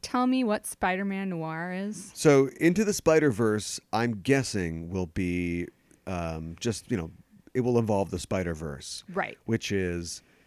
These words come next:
Speaker 2: a meeting, a, um, uh, conflagration, wrong word, conurbation, also wrong word,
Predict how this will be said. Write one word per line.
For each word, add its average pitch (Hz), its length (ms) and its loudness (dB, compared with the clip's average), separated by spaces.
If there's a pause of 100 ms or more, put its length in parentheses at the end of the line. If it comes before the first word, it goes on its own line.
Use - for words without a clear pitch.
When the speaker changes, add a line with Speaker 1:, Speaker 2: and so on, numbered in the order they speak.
(120)
Speaker 2:
a 95 160 -4
meeting, 98 600 -2
a, 82 360 -4
um, 80 460 -8 (720)
uh, 80 320 -6 (160)
conflagration, 92 1500 -4
wrong 87 280 -4
word, 85 280 -4
conurbation, 92 1000 -6
also 90 260 -6
wrong 80 340 -8
word, 80 360 -8